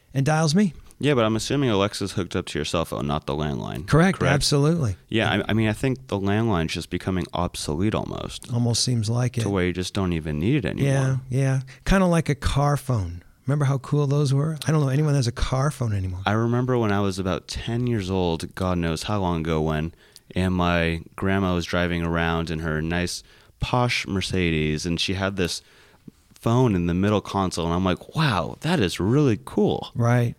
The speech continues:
Speaker 1: right, or even crazier, um, <laughs> pager. <laughs> All right. Anything else? What do you got?
Speaker 2: Yeah, this one actually comes from Juan,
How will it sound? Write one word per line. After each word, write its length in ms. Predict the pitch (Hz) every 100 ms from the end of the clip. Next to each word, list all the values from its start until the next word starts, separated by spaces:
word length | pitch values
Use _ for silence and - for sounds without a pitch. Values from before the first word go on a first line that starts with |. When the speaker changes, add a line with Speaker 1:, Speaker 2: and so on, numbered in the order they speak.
| -
Speaker 1:
right, 180 | 127
or 60 | 117
even 260 | 123 113 110
crazier, 680 | 120 117 120 123 110 104 117
um, 340 | 110 98 95 -
<laughs> 100 | - - - 123
pager. 480 | - 107 107 101 90 - - -
<laughs> 1160 | 147 - 220 - 143 - 139 - - 160 - -
All 100 | 143 -
right. 220 | 156 131 - -
Anything 400 | 151 175 170 175
else? 220 | 160 180 165
What 80 |
do 60 | 151
you 140 | 139
got? 180 | 127 90 123 - _ -
Speaker 2:
Yeah, 360 | 104 120 131
this 260 | 101 110 -
one 360 | 127 120 113 98
actually 460 | 95 98 - 98
comes 360 | - - 104 101
from 360 | - 92 90 92
Juan, 560 | 117 95 80 92 131